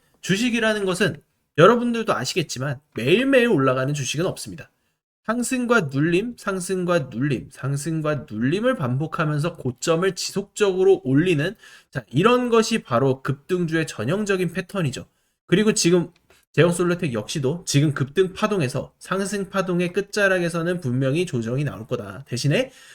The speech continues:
조정 나온 이후에 다시 우리는 매수할 수 있는 그 기회까지 포착이 될 겁니다.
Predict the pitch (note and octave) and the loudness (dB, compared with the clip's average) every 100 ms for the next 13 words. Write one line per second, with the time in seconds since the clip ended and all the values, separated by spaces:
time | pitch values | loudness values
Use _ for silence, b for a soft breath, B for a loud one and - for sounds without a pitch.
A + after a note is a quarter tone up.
0 | B - E3 A3+ G3+ C#3 D#3+ F3+ D3+ B2+ | B 2 4 4 2 -2 2 2 2 0
1 | C#3+ D3+ D#3 - A2+ C3+ A2+ A#2+ G#3 F3+ | 0 0 0 -2 -4 -2 -2 0 -2 0
2 | G#2 G#2+ D3+ D#3 - C3 D#3 - C#3+ C3+ | -2 -2 -2 -2 -2 -2 -2 -4 -4 0
3 | C3 C3+ A#2+ C#3 D3 D3+ D3 A#2 - F2+ | 0 0 -6 -6 -10 -6 -6 -6 -10 -16
4 | - | -20